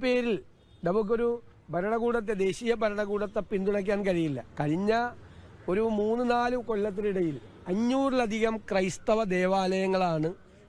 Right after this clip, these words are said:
രാജ്യത്തിൻ്റെ വിവിധ ഭാഗങ്ങളിൽ ആക്രമിക്കപ്പെട്ടിട്ടുള്ളത്. സ്റ്റാൻ സ്വാമി എന്ന് പറയുന്ന, ആ, പാർക്കിൻസൺ അസു-, അസുഖം കൊണ്ട് ഒരു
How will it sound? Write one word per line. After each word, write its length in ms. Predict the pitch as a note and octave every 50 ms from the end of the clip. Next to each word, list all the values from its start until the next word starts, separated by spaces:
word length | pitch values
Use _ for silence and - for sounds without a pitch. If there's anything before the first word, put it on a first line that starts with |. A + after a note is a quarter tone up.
| - - C#3
രാജ്യത്തിൻ്റെ 500 | D#3 D#3+ E3+ E3+ G3+ F#3+ G#3 G#3 G3+ G#3+ G3+ F#3+
വിവിധ 220 | F3 D#3+ F3+ G3 G3+ F#3
ഭാഗങ്ങളിൽ 440 | G3 F#3+ F#3 F#3+ F#3 F#3 F#3 G3 G3+ F#3+ F3+
ആക്രമിക്കപ്പെട്ടിട്ടുള്ളത്. 960 | F3+ - - G3 G3 G#3 F3+ G#3+ F#3+ A3 G3+ G3+ G#3 G3 A3 G#3+ A3 F#3+ D#3+ C#3+ - - - - - - - - - - - - - - - - - - -
സ്റ്റാൻ 260 | - F3 E3+ F#3 G3+ G#3+ -
സ്വാമി 280 | A#3+ A#3 A#3 A#3 B3 B3 A#3+
എന്ന് 140 | A#3 A#3 A#3
പറയുന്ന, 360 | A#3 A3+ A3+ A3+ A3 A3+ A3 A3+ A#3 B3 B3+ - - - - - - - - - - - - - - - - - - - - - - - -
ആ, 40 | D#3 D#3+ E3 E3 F3 - - -
പാർക്കിൻസൺ 580 | E3+ F#3 F#3+ - B3+ B3 B3 F3 - B3 B3+ B3+ B3 - - - - F#3
അസു-, 240 | F#3 - A3+ A#3+ - - G#3
അസുഖം 320 | F#3+ - A3+ A#3 A3+ A#3+ A#3 A#3+
കൊണ്ട് 260 | A#3 A#3 A3+ A#3 A#3+ C#4 C#4+ - - - - - - - F#3+
ഒരു 120 | G#3 A#3+